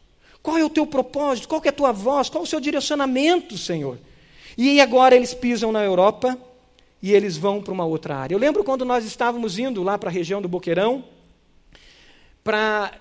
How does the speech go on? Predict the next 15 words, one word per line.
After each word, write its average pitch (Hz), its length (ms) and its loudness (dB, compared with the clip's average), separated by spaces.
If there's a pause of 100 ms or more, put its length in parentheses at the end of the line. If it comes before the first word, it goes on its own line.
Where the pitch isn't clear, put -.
(120)
sonhando 269 680 0
em 254 120 -4
abrir 220 440 0
ali 240 220 2
pequenos 202 380 -4
grupos. 240 680 -8 (640)
Muitas 254 480 2
vezes 226 500 6
eu 240 160 4
e 226 60 -4
Gabriel 214 380 4
fomos 220 320 -6
orando 233 420 2
pra 175 160 -6
lá. 220 340 -2